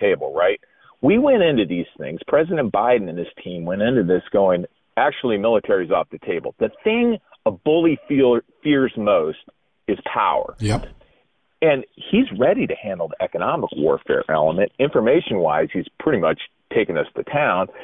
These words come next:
Speaker 1: and diplomacy is all that left. But diplomacy doesn't work unless you're using all the other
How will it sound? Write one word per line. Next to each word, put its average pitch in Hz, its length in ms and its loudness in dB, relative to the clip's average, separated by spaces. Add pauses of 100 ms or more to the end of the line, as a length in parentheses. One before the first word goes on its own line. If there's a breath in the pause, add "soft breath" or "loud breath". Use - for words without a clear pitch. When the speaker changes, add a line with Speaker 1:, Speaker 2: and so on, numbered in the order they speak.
(120 loud breath)
Speaker 1:
and 117 160 2
diplomacy 143 640 2
is 92 100 0
all 101 160 4
that 92 160 -2
left. 123 320 0
But - 140 -8
diplomacy 165 840 -4 (120)
doesn't 101 400 -2 (160)
work 120 380 -2 (180)
unless 104 560 -2 (120)
you're 123 420 0
using 104 560 0 (180)
all 104 400 6
the 107 180 0 (120)
other 87 340 4